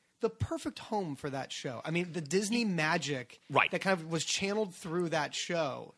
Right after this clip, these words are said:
Speaker 1: It seemed like it was the perfect concept at the perfect time with the perfect network.
Speaker 2: Yeah, I mean,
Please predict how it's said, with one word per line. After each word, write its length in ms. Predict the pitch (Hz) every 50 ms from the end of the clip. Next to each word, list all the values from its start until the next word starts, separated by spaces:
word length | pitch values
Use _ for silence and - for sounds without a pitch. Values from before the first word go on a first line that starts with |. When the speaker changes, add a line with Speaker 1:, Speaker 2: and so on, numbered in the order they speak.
| _ _ _ _ _ _ -
Speaker 1:
It 160 | 185 185 185
seemed 240 | - - - 233 233
like 160 | 226 214 -
it 40 | -
was 120 | 190 180 160
the 60 | 175
perfect 360 | - - - 202 - 202 185 -
concept 480 | - 175 165 160 - 185 170 160 - _ _ -
at 80 | -
the 60 | - 156
perfect 320 | - - 180 165 170 156
time 180 | - 165 160 151
with 100 | 147 135
the 60 | 131
perfect 280 | - - 143 127 120 123
network. 400 | 127 123 - 120 120 117 - - _
Speaker 2:
Yeah, 240 | - 202 254 208 170 -
I 60 | 170
mean, 160 | 160 127 98